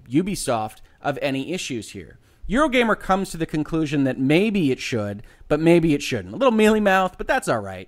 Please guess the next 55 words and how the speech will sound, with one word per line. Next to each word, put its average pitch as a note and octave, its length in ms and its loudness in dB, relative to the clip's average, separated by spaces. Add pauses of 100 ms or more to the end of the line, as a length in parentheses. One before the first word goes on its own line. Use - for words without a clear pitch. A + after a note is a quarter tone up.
They E3 140 -6
don't E3+ 140 -2
wanna D3 180 -2
necessarily C3+ 560 -6
pick - 180 -10
a A2+ 40 -10
side B2 320 -4
on A#2 180 -6
this, A2+ 220 -10 (260)
and F3 140 -2
I D#3+ 60 2
think D#3+ 200 -4
that's B2+ 180 -4
fair E3 220 -2
because D3 260 -6
there's C#3 200 -2
a C#3 80 0
lot B2 400 -2
of B2 100 -8
different A#2 340 -8
interests. D3 400 -10
I F2+ 80 -10
think A#2 160 -10
there's A2 140 -12
a A2+ 60 -10
lot A#2 260 -6
of A2 140 -10
different B2 320 -8
sides A#2 400 -6 (100)
of D3+ 220 2
this D3+ 180 -4
discussion, C3 520 -8
and D#3 80 -6
I C#3+ 60 -6
think D3 160 -8
that's C#3 160 -6
why C3 120 -4
it's A#2+ 100 -8
a A#2+ 60 -10
worthwhile A2 420 -8
virtual G#2 320 -12
legality. G2 480 -8 (600)
But D#3 120 -2
in D#3+ 80 4
this F3+ 160 2
last G3 240 2
paragraph, E3 400 4
they C#3+ 80 -2
say, F3+ 140 -2
"From F3+ 180 -2
the E3 80 2
wording A3+ 300 2
of C4+ 80 -4
the A#3+ 80 -2
post, - 560 -8